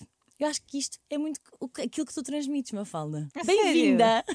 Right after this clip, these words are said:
Speaker 2: sério? Obrigada, olha, obrigada pelo convite. Ahm, gosto sempre de vir aqui conversar um bocadinho. E, hum, não sei se isso é mesmo verdade ou não, mas
Speaker 1: Porquê?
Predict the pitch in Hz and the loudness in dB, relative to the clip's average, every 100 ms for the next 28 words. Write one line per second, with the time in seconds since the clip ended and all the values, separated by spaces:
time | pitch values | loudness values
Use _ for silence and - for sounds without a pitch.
0 | - 277 262 269 311 285 262 247 240 247 | 0 2 2 0 0 0 0 -2 -4 -4
1 | 247 202 196 208 233 233 220 240 233 233 | -4 -4 -6 -6 -4 -4 -4 -6 -2 -2
2 | 190 190 180 - - - 196 190 185 190 | 0 -4 -6 -12 -20 -8 -4 -2 -2 -2
3 | 190 196 - - 220 226 - 214 208 180 | -4 -6 -10 -6 -4 -4 -4 -6 -6 -6
4 | 202 190 - - 185 180 190 180 - 175 | -4 -4 -6 -8 -6 -6 -8 -8 -8 -10
5 | 170 180 160 165 170 175 - - - - | -8 -10 -8 -8 -8 -10 -16 -20 -20 -20
6 | _ _ 208 208 208 202 202 208 208 208 | _ _ -6 -4 -2 -4 -4 -4 -4 -6
7 | 208 - - 277 - 349 370 381 370 339 | -8 -10 -2 0 0 0 0 0 -2 -2
8 | 359 302 302 285 277 269 262 277 302 277 | -4 -2 0 0 2 2 2 2 2 2
9 | 269 220 190 190 190 254 180 156 160 | 0 -2 -2 -2 0 2 2 0 -6